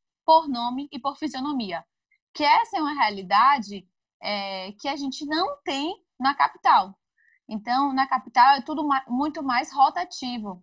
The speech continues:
né? Aqui, a pessoalidade no interior, inclusive dentro do judiciário, é muito forte.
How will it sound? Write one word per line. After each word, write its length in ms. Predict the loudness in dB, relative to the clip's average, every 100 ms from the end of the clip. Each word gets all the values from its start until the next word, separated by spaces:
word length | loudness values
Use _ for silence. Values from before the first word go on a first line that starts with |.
| _
né? 240 | -8 -4 2
Aqui, 500 | 2 2 -4 -2 0
a 120 | 0
pessoalidade 960 | 0 0 -2 0 -4 -2 0 0 0 -4
no 60 |
interior, 540 | -8 -8 -8 -6 -4 -4
inclusive 420 | -6 -10 -10 -6
dentro 280 | -2 -2 -4
do 120 | -4
judiciário, 520 | -4 -6 0 2 2
é 20 |
muito 380 | 2 0 0 -6 _
forte. 480 | 0 0 0 -14